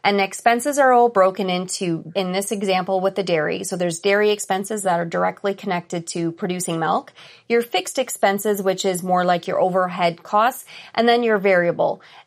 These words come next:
And then at the end, it's actually gonna give an output of some actual profitability. So you're gonna be talking about a f-, few different ratios. So let's get into a little bit more detail about what's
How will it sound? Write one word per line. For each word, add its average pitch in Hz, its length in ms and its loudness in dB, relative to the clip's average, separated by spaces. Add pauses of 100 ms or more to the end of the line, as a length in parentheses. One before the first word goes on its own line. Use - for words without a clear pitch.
And 208 480 2
then 247 440 2
at 208 140 2
the - 140 -6
end, 220 360 0
it's 190 140 -4
actually 190 280 0
gonna 202 220 0
give 190 440 0
an 202 80 0
output 202 640 2 (320)
of 180 320 2
some 180 520 0 (120)
actual 185 720 0
profitability. 196 760 0
So 190 160 -2
you're 185 220 -2
gonna 190 200 0
be 185 180 -6
talking 185 340 -4
about 175 200 0
a - 20 -2
f-, 185 260 -10
few 262 300 -8
different 196 320 -2
ratios. - 500 -8 (240)
So - 160 0
let's 285 240 2
get 277 180 4
into 240 300 2
a - 20 4
little 190 220 4
bit 196 220 0
more 185 180 0
detail 180 480 0
about 175 300 0
what's 196 340 0